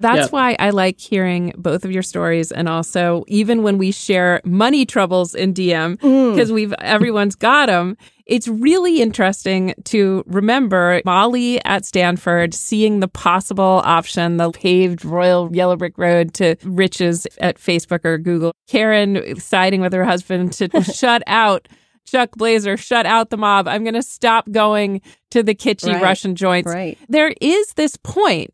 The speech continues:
Speaker 1: and I actually, I didn't have a place to work for a while and was unemployed. And someone said, "Why don't you come and work in this WeWork? I'll get you a card because I work for a Chinese media company that supplies me a couple
Speaker 3: <laughs>
Speaker 1: WeWork spots."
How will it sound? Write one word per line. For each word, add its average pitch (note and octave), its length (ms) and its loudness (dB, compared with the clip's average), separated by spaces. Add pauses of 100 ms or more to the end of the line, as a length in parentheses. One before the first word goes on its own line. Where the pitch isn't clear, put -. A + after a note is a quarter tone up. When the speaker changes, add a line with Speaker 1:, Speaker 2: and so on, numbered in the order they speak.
(100)
Speaker 1:
and D#4+ 160 2
I F#4 220 0
actually, D#4+ 520 -2 (380)
I A#3+ 80 2
didn't D4 160 4
have D#4 120 2
a B3+ 60 0
place A#3 260 0
to G#3 100 0
work F3+ 240 0
for F3 120 -2
a E3+ 60 0
while E3 320 0
and F3 240 0
was F3+ 160 0
unemployed. F#3 640 0
And F3 400 0 (460)
someone G#3+ 320 0
said, G#3 160 -2
"Why A#3+ 100 2
don't C#4+ 160 -2
you C#4 80 0
come A#3+ 220 -2
and G3 80 0
work G3 160 -2
in G3+ 80 0
this G3+ 160 -2
WeWork? C4+ 600 2 (120)
I'll A3+ 140 2
get C#4+ 240 -2
you D4+ 120 0
a C4 60 0
card D#4 600 2 (280)
because C4 280 -2
I B3+ 100 2
work C4 260 0
for - 180 -4
a A3+ 60 0
Chinese A3 640 -2
media G#3 440 2
company E3 500 -4
that D#3+ 180 -6
supplies F#3 460 2
me F3 160 2
a F#3 60 0
couple F#3 300 -2
Speaker 3:
<laughs> G#3+ 40 -2
Speaker 1:
WeWork A3+ 300 0
spots." - 480 -6